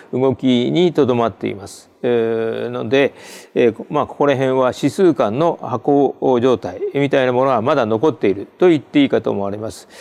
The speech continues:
アメリカでは、えー、週末、うー、まあ、あー、協議が合意への期待、えー、を高めているという、そんな状況の中で、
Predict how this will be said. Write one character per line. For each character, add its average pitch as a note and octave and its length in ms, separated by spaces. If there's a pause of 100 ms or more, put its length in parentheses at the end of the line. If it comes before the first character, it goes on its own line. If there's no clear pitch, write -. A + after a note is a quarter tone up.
(220)
ア B2+ 100
メ C3 140
リ C3 140
カ C3 220
で A#2 280
は、 C3+ 260 (320)
え C#3 80
ー、 B2 60
週 D#3+ 240 (160)
末、 C#3 140
う C3 140
ー、 B2 960 (460)
ま C#3+ 420
あ、 B2 560
あ - 20 (240)
ー、 - 60
協 G3 280
議 C3 220
が D#3 260
合 E3 360
意 E3 260
へ G#3+ 140
の D#3+ 160
期 - 200
待、 F3+ 360 (320)
え D#3 40
ー、 D#3 560 (200)
を F#3+ 120
高 G3 200
め F#3 140
て C#3 100
い A2 80
る G#2+ 100
と G2+ 100
い G#2+ 140
う、 G#2 80
そ G3 140
ん G3+ 60
な G3+ 120
状 F#3+ 180
況 F3+ 160
の F3 100
中 F3 260
で、 D#3+ 180